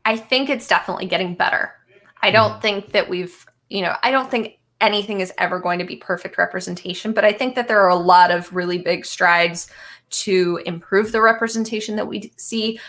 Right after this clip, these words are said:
Speaker 1: from a gender perspective, but also from a sexuality perspective,
Speaker 2: Mm-hmm.
Speaker 1: from, uh, an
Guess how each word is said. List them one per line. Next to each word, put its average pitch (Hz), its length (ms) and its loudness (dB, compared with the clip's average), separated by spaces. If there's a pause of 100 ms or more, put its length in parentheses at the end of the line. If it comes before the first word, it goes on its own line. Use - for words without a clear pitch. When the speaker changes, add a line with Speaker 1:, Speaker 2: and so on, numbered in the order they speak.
(140)
Speaker 1:
from 214 160 2
a 202 100 8
gender 208 300 4
perspective, 226 520 -2
but - 200 0
also 196 340 2
from 175 500 2 (160)
a 175 460 0 (340)
sexuality 214 720 2
perspective, 208 760 -2 (300)
Speaker 2:
Mm-hmm. 120 140 -6
Speaker 1:
from, 165 260 4 (400)
uh, 175 280 2 (140)
an - 300 -4